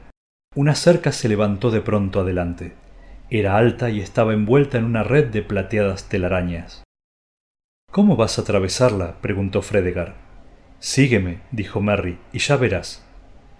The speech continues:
Dobló hacia la izquierda, a lo largo de la cerca, y pronto llegaron a un sitio donde el vallado torcía hacia adentro, corriendo por el borde de una depresión.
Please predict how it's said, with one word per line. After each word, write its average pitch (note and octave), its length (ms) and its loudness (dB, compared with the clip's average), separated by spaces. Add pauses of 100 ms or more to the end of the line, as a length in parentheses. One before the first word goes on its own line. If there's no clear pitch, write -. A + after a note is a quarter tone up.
(240)
Dobló G2+ 400 0
hacia G#2 220 -4
la F#2+ 40 -2
izquierda, C#3 560 0 (240)
a A2 60 -8
lo G2 140 -4
largo G2+ 280 0
de F#2+ 80 0
la F#2 120 -4
cerca, C#3+ 440 0 (420)
y A2+ 100 -2
pronto F#3+ 340 4
llegaron A2+ 420 2
a G#2+ 40 0
un G#2 120 0
sitio F3 400 0
donde G2 240 0
el F#2+ 80 0
vallado D3+ 480 0
torcía G#2+ 580 -2
hacia G2 220 -6
adentro, D3+ 460 0 (360)
corriendo C3 540 2
por G2+ 140 -2
el F#2+ 100 0
borde A#2+ 380 0
de G2+ 80 -4
una G2 160 0
depresión. F#2 640 -6